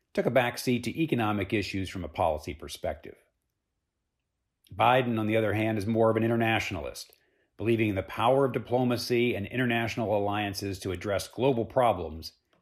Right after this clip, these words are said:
be it climate change or a rogue state. Human rights and spreading democracy have moved back up to the front seat. Now, both approaches create tension within the established world order. Trump's willingness to publicly confront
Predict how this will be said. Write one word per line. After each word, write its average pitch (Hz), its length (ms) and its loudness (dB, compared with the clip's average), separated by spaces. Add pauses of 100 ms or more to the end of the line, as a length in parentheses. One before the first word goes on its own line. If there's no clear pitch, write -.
be 107 80 -2
it 92 100 -4
climate 110 380 -2
change 110 400 -2
or 95 140 -2
a 87 100 -2
rogue 87 360 -2
state. - 460 -8 (920)
Human 120 260 0
rights 113 320 2
and 92 100 -4
spreading 107 360 0
democracy 127 760 0
have 107 140 -2
moved 101 440 -2
back 98 280 -2
up 82 180 -6
to 85 80 -8
the 80 80 -12
front 85 320 -12
seat. - 260 -14 (1300)
Now, 98 100 -10
both 120 240 4
approaches 120 520 2
create 110 420 0
tension 120 400 -2
within 98 200 0
the 90 120 -2
established 90 600 -2
world 85 280 -4
order. 80 300 -8 (1160)
Trump's 120 280 4
willingness 113 520 2
to 101 80 -4
publicly 113 460 -2
confront 117 580 -2